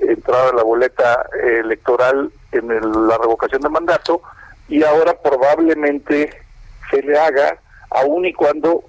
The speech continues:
eh, la ley dice que sería en agosto la consulta, eh, pero probablemente se le haga el hecho de que pueda él estar haciendo algún tipo de campaña y puede estar presente en, en un periodo electoral,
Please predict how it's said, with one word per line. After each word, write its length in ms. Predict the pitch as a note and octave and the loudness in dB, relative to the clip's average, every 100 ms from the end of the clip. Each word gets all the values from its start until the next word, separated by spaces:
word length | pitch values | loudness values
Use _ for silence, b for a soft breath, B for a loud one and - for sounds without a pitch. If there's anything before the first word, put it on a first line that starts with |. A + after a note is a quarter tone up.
| - - | -16 -4
eh, 240 | B2+ B2+ A#2+ | 0 0 2
la 140 | A#2 | 0
ley 260 | A#2+ B2 C3 | 0 -2 -4
dice 340 | C#3 C3 - | -10 -8 -8
que 140 | - F#3 | -6 -4
sería 320 | B2 B2 D3 | -4 0 0
en 80 | D3 | 0
agosto 640 | D3 F3+ F#3 - - C3+ - - - - | 0 0 -2 -6 -6 -6 -8 -20 -10 -4
la 120 | A2 | -2
consulta, 600 | - A2 - - - - B B B B B B - | -2 -4 -4 -4 -4 -6 B B B B B B -4
eh, 180 | - - | -2 0
pero 180 | - - | -2 0
probablemente 800 | C#3 D#3 F3+ E3+ - B3+ - - - - | 0 2 2 -2 -4 -2 -2 -4 -10 -4
se 140 | C#3+ | -2
le 120 | C#3 | 0
haga 200 | C#3+ D3+ | 0 2
el 100 | D#3 | 0
hecho 260 | C#3+ - D#3+ | 0 0 0
de 120 | D3 | 0
que 360 | - D3 D#3 F3+ - | -2 -2 0 -2 -6
pueda 300 | C#3+ D#3 E3+ | -2 0 2
él 160 | E3 D#3+ | 2 0
estar 260 | - D3 | 0 -2
haciendo 460 | D3 C#3+ C3+ C#3 C3+ B B B | 0 -2 0 0 0 B B B
algún 380 | - B2+ C3+ D3 | -2 -2 0 -2
tipo 380 | - D3+ - D3 | -4 -12 -4 -2
de 100 | C3 | -2
campaña 720 | - A#2+ A2 C#3 C3+ C3+ B2 | -2 -4 -2 0 0 -2 -4
y 60 | B2 | -2
puede 200 | - C3+ | 0 0
estar 200 | - C3 | 0 -2
presente 720 | - C3 - C#3 C#3+ - B2 - B B B | -2 -4 0 -2 -2 -4 -4 -4 B B B
en, 360 | - A#2+ A#2 B2 | -4 -2 -4 -6
en 140 | C3 B2+ | -4 -4
un 60 | |
periodo 420 | B2+ B2 B2 A#2+ | -4 -2 0 0
electoral, 600 | A2+ G#2+ - G#2+ G#2 G#2+ | 0 -4 -2 0 2 -2